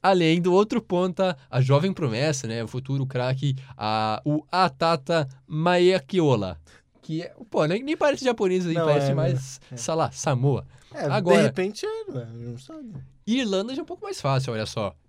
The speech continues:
Speaker 1: James Ryan, Johnny Sexton e Jacob Stockdale. São, a Irlanda que é uma equipe tradicional, né? Tem jogadores que jogam os principais campeonatos ali no, na, na, na, na, na Europa, assim, não só na
Speaker 2: Sim.
Speaker 1: questão do Reino Unido, mas também em outros países da Europa.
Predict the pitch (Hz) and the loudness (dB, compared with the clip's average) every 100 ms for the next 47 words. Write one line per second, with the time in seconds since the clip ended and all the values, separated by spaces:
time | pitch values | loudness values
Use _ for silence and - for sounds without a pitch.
0 | - 131 156 170 117 120 165 226 240 - | -6 -2 0 0 2 4 4 2 -4 -12
1 | _ _ _ _ _ - 123 151 165 143 | _ _ _ _ _ -8 -2 0 2 0
2 | - 165 190 - 220 214 - - - 220 | 0 -2 -2 -4 -4 -4 -8 -18 -4 0
3 | 139 175 196 214 202 135 156 180 175 147 | 4 4 6 2 0 -4 2 2 0 -2
4 | 147 123 95 - _ - 131 139 175 180 | 0 0 -2 -6 _ -6 -4 -4 -6 -10
5 | 104 117 101 120 131 - 110 - 104 - | -10 -6 -4 -4 -4 -6 -8 -10 -10 -6
6 | 131 107 147 123 110 - 107 110 104 107 | -4 -4 -4 -4 -6 -8 -10 -10 -10 -10
7 | 110 110 - _ _ - 117 113 127 135 | -10 -12 -14 _ _ -10 -6 -4 -4 -6
8 | 131 120 131 127 123 117 131 123 - - | -6 -6 -6 -6 -6 -6 -6 -8 -10 -16
9 | _ _ 113 107 117 110 101 101 95 92 | _ _ -8 -4 -4 -6 -8 -8 -10 -12
10 | 92 - _ _ 113 101 98 98 - - | -16 -20 _ _ -14 -12 -12 -14 -18 -20
11 | - _ _ _ 254 330 415 170 185 - | -20 _ _ _ -18 -10 -6 -2 -2 -4
12 | 113 - 117 110 135 135 117 110 123 117 | -8 -8 -12 -8 -8 -8 -10 -10 -10 -10
13 | 110 107 117 110 123 160 104 - 101 104 | -8 -8 -8 -6 -6 -4 -6 -8 -10 -10
14 | 101 101 110 - 107 110 113 107 113 117 | -10 -10 -12 -8 -6 -6 -6 -6 -4 -2
15 | 127 135 | -2 -2